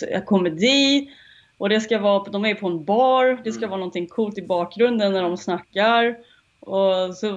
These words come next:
Speaker 1: blir det inte så stor press. Det blir
Speaker 2: Nej,
Speaker 1: mer en,
Speaker 2: precis.
Speaker 1: en lek.
Speaker 2: Ja.
Speaker 1: Ja.
Speaker 2: Det är viktigt också. Eh, och ett bra sätt att kanske, liksom, hitta tillbaka den där grejen, att det, det är inte på blodigt allvar alltid nödvändigtvis. Även fast vi båda är väldigt seriösa till musik,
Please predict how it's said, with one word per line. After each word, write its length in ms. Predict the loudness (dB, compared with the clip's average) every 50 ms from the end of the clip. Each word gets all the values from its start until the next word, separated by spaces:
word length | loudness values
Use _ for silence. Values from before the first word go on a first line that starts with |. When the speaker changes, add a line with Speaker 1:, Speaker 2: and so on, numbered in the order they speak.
| -8 -12 -14
Speaker 1:
blir 140 | -12 -4 -2
det 80 | 0
inte 160 | 0 0 0 -2
så 80 | -4
stor 140 | -6 -6 -8
press. 520 | -8 -4 0 0 0 0 0 -6 -14 -16
Det 80 | -10 -4
blir 120 | -2 -2 0
Speaker 2:
Nej, 140 | 0 0 0
Speaker 1:
mer 60 | -2 -2
en, 20 | -4
Speaker 2:
precis. 140 | -6 -6 -8
Speaker 1:
en 200 | -6 -4 -2 0 0
lek. 360 | 0 0 -2 -6 -10 -12 -14 _ -10
Speaker 2:
Ja. 240 | -10 -10 -10 -10 -14 -20 -20 -20 _ _ _ _ _ _ _ _
Speaker 1:
Ja. 300 | -12 -8 -8 -6 -8 -8 -10 -16 _ _ _ _ _ _ _ _
Speaker 2:
Det 100 | 0 0
är 40 | 0
viktigt 260 | 0 0 -4 -6 -8
också. 200 | -10 -10 -12 -14 -16 -16 -20 _ _ -16
Eh, 220 | -12 -12 -10 -12 -12 -14 -18 -20 -20 -12
och 60 | -10 -8
ett 80 | -4
bra 180 | -2 -2 -2 -2
sätt 180 | -2 -4 -4
att 180 | -4 -6 -6 -6
kanske, 240 | -6 -6 -6 -8 -10
liksom, 220 | -14 -12 -12 -12
hitta 220 | -12 -12 -12 -12 -12
tillbaka 320 | -10 -6 -4 -4 -4 -6
den 100 | -8 -10
där 80 | -8 -8
grejen, 160 | -8 -8 -10 -10
att 100 | -12 -12
det, 60 | -16 -16 -20 -20 _ _
det 100 | -4 -2
är 60 | 0
inte 200 | 0 0 -2 -6
på 100 | -10 -8
blodigt 340 | -6 -4 -4 -4 -4 -6 -4
allvar 520 | -2 -2 -2 -4 -4 -2 -2 -2 -2 -2 -6 -12 -18 _ _ _ _ _ _ _ _ _ _ _ _ _ _ _ _ -2
alltid 800 | -2 0 0 -2 -6 -16 -12 -2 0 2 2 0 -2 -6 -10 -8
nödvändigtvis. 840 | -6 -6 -6 -6 -8 -12 -14 -14 -14 -14 -12 -12 -12 -12 -14 -12
Även 200 | -10 -10 -10 -10
fast 360 | -12 -14 -16 -16 -16 -16 -12
vi 280 | -4 -2 -2 0 0 -2
båda 240 | -4 -4 -4 -6 -8
är 40 |
väldigt 220 | -10 -10 -12 -12 -12
seriösa 500 | -10 -8 -6 -4 -2 -2 -2 -4 -6 -8
till 180 | -10 -10 -8
musik, 380 | -8 -8 -6 -6 -8 -8 -8